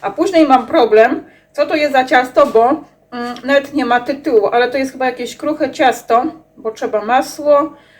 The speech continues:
cukier wanilinowy, dwa jajka, mąkę,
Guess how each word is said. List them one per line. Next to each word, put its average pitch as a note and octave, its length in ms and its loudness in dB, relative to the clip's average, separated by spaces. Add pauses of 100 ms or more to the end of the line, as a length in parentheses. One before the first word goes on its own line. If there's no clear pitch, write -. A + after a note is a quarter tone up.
(100)
cukier C4+ 300 -4
wanilinowy, B3 720 -2
dwa A#3+ 240 0
jajka, A#3 560 2
mąkę, A3+ 840 -4